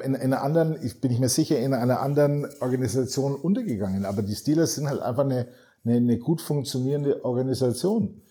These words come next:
Und, ähm, die, die, die wissen, wie man mit einem, mit einem, mit einem jungen Spieler umgeht. Aber, ja, gut, aber auf der anderen Seite, die forty-niners haben ja auch ihren, ähm, na, wie hieß der, der, der in Dallas ist, ähm,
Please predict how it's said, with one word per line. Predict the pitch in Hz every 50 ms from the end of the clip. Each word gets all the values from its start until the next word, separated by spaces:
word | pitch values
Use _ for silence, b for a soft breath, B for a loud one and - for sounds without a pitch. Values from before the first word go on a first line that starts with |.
| B B B B B B B B B B B B _ -
Und, | 113 113 117 117 117 107 - 120
ähm, | 123 120 120 120 113 - - - 104
die, | - 117 117 117 113 101
die, | - 117 117 113 101
die | 117 120 113
wissen, | 127 127 127 139 131
wie | 131
man | 127 127 123
mit | 127 - - 123
einem, | 123 123 120
mit | 120 113 113 - 120
einem, | 120 117 117 117 107 -
mit | 107 104 -
einem | 120 120 117
jungen | 113 113 117 120 110
Spieler | - - 113 110 117
umgeht. | 139 175 170 143 101 80 - b b b b b b b b _ -
Aber, | 110 101 110 104 90 82 85 - -
ja, | - 92 87 107 120
gut, | 107 87 123 165 175 -
aber | - 107 110 110
auf | 104 -
der | - 120
anderen | 113 110 117 117
Seite, | 117 135 120 113
die | 117 110
forty-niners | - 120 113 107 98 95 95 107 127 127 131 - - - - - 98 - -
haben | 131 123 127
ja | 135 135 135
auch | 123 165 151 113 -
ihren, | 139 135 127 117 117 117 107 101 - - _ _ _ _ _ _ _ _ _ _ _ _ -
ähm, | 110 110 107 110 104 107 104 101 98
na, | 113 123 131 120
wie | 139 147
hieß | 143 -
der, | 139 123
der, | 95 113 117 113 107
der | 107 113 104 -
in | 120 107
Dallas | 113 113 107 101 101 95 98
ist, | 98 - - - - -
ähm, | 107 101 101 101 98 101 98 92 85 76